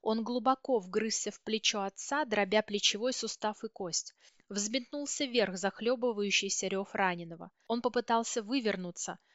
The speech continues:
пусть ценой руки, которая, как плеть, обвисла вдоль тела.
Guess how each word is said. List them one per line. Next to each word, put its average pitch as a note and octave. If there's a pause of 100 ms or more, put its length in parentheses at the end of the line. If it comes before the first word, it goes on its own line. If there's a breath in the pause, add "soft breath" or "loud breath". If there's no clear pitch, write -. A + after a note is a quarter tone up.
(160)
пусть -
ценой A#3+
руки, B3
которая, F#3
как -
плеть, C#4
обвисла F3+
вдоль F3+
тела. E3+